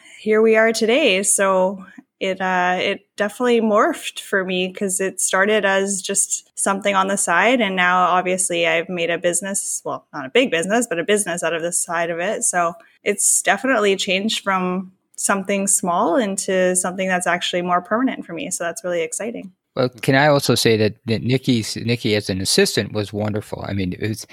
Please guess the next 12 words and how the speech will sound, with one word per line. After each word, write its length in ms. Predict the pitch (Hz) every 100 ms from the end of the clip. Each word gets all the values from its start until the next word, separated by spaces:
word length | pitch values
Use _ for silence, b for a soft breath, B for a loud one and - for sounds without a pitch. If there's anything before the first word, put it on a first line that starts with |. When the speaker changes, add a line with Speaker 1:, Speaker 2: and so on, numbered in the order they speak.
| B B B B
Speaker 2:
I 200 | 107 110
actually 380 | 107 120 - 107
learned 320 | 120 117 107
some 220 | 120 110
things 240 | 113 110 113
about 220 | 101 92
my 100 | 98
practice 460 | - 123 - 98
that 120 | 107 104
I'd 140 | 101
never 240 | 104 -
known. 420 | 98 113 101 98